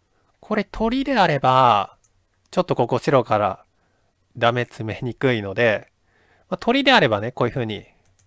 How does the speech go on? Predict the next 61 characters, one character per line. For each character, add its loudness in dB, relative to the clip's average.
押 -2
さ 4
え 2
て -6
て、 -6
黒 0
は 2
全 -6
然 -6
怖 2
く -10
な -2
い -8
ん -18
で -18
す -20
け -8
ど、 -10
こ -10
の -4
時 -4
に -2
鳥 0
じ 0
ゃ 4
な -2
く -12
て -2
こ -6
こ -4
に 2
打 2
つ -20
手 2
が 4
あ 4
る -8
ん -14
で -20
す -20
ね。 -6
で、 -6
取 -4
り -10
ま -12
す。 -20
で、 0
ま 4
た -2
こ -6
れ -4
が 4
コ -2
ウ -6
材 -2
に -8
な -8
り -14
ま -16
す -20
と。 -14